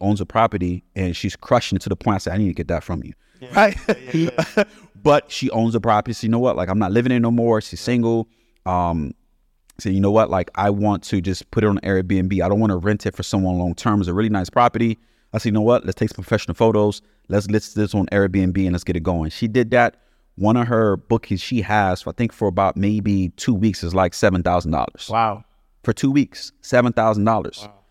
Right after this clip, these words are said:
Speaker 1: And she owns the property. So her mortgage is five thousand.
Speaker 2: Mm-hmm.
Speaker 1: Just with that one booking, she have her mortgage already covered.
Speaker 2: Right.
Speaker 1: Plus
Speaker 2: And
Speaker 1: extra
Speaker 2: some.
Speaker 1: two thousand.
Speaker 2: Right, right, right, right.
Speaker 1: Now she has somebody else for that property,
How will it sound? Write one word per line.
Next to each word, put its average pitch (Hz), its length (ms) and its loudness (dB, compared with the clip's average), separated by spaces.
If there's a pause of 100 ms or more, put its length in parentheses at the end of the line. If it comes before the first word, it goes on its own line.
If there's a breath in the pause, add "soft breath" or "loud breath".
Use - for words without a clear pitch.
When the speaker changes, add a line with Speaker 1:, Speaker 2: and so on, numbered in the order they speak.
(140)
Speaker 1:
And 110 100 -2
she 151 140 0
owns 131 180 0
the 123 80 -4
property. 123 360 -2
So - 160 -4
her 123 100 2
mortgage 127 480 0
is 104 320 -2 (240)
five 117 260 2
thousand. 95 560 0
Speaker 2:
Mm-hmm. 110 200 -18 (120)
Speaker 1:
Just 110 220 0
with 180 100 -8
that 117 160 4
one 120 140 2
booking, 131 340 0
she 120 180 -4
have 131 260 2
her 104 100 0
mortgage 110 320 -2
already 127 180 2
covered. 101 380 -2 (220)
Speaker 2:
Right. 120 260 -8
Speaker 1:
Plus 170 240 2
Speaker 2:
And 151 100 -8
Speaker 1:
extra 156 200 2
Speaker 2:
some. 123 60 -10
Speaker 1:
two 135 100 0
thousand. 139 380 0
Speaker 2:
Right, 139 100 -4
right, 147 180 -6
right, 151 180 -4
right. 120 100 -10 (200)
Speaker 1:
Now 135 180 4
she 170 140 -4
has 156 180 2
somebody 131 380 0
else 139 280 4
for - 160 -2
that 147 160 2
property, 107 560 0